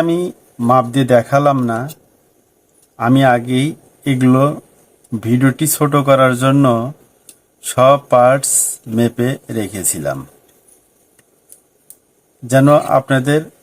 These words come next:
কম সময়ের মধ্যে কিছু ভালো কিছু উপহার দিতে পারি। মসফেটটি কিন্তু আমার লাগানো হয়ে গেছে।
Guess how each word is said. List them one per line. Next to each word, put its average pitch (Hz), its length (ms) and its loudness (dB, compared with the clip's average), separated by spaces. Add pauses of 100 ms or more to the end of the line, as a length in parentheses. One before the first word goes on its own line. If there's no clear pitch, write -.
(100)
কম 151 120 4 (120)
সময়ের 147 360 2
মধ্যে 143 260 -4 (160)
কিছু 131 260 -4 (1300)
ভালো 135 200 2 (100)
কিছু 131 200 -4 (120)
উপহার 113 240 -4 (100)
দিতে 87 180 -12 (100)
পারি। 65 240 -10 (4000)
মসফেটটি 151 460 -2
কিন্তু 175 200 -4
আমার 165 120 2 (100)
লাগানো 135 360 0
হয়ে 131 220 -2
গেছে। 117 280 -4